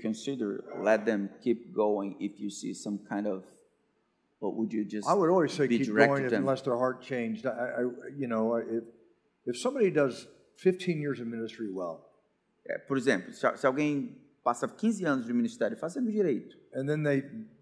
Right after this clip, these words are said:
Speaker 2: leave the ministry and do something else.
Speaker 1: aí ele a-, para com o ministério e vai fazer alguma coisa legítima, alguma outra coisa.
Speaker 2: At least it was fifteen years of good ministry,
Speaker 1: É,
Speaker 2: right?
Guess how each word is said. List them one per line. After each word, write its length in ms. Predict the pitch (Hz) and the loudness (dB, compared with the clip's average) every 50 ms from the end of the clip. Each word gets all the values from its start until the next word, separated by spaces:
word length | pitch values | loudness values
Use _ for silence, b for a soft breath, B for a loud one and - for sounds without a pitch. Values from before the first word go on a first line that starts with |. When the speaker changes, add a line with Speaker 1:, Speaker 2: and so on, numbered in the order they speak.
| - 131 | -14 -6
Speaker 2:
leave 300 | 131 135 156 180 175 151 | 2 2 4 4 4 2
the 80 | 151 | 2
ministry 400 | 139 135 135 131 131 - 139 123 | 0 0 0 -2 -2 -2 -4 -4
and 40 | 117 | -2
do 120 | 113 117 113 | -2 -4 -4
something 240 | 127 120 101 113 95 | -6 -8 -8 -8 -8
else. 320 | 87 85 82 - - - _ | -10 -10 -12 -14 -18 -14 _
Speaker 1:
aí 160 | - 117 127 143 | 0 2 2 2
ele 320 | 147 143 143 139 123 120 | 2 2 2 0 2 2
a-, 80 | 104 120 | 0 0
para 520 | - - - - _ - 120 113 123 127 | -2 -6 -18 -12 _ 2 4 4 4 2
com 100 | 127 - | 0 0
o 40 | 135 123 | 2 2
ministério 400 | 123 123 123 123 - 143 147 156 | 4 2 2 2 4 4 4 4
e 20 | |
vai 80 | 151 156 | 2 2
fazer 220 | - 151 143 147 | 0 2 2 2
alguma 200 | 139 135 143 147 | 2 2 0 -2
coisa 220 | 143 - 131 123 165 | -2 -2 -2 0 0
legítima, 500 | 208 220 165 175 165 - - - - - | 0 0 0 -2 -4 -6 -8 -14 -12 -10
alguma 240 | - 120 151 180 185 | -8 -6 -2 0 0
outra 180 | 175 185 - 147 | 2 2 0 0
coisa. 400 | - - 98 80 - - - 82 90 - | 0 -2 -4 -4 -6 -10 -14 -12 -8 -6
Speaker 2:
At 60 | 185 175 | -4 -2
least 260 | 196 269 240 - 185 | -2 -2 2 2 2
it 20 | |
was 160 | 165 143 127 | 2 2 2
fifteen 380 | - - 180 180 - 170 151 139 | 4 4 4 4 2 0 -2 0
years 220 | 147 170 185 147 123 | 0 0 0 0 -2
of 100 | 117 104 | -4 -4
good 140 | 143 131 123 | -4 -2 -2
ministry, 300 | 151 196 202 190 - - | -2 -4 -4 -4 -6 -8
Speaker 1:
É, 60 | - - | -8 -2
Speaker 2:
right? 100 | - | 2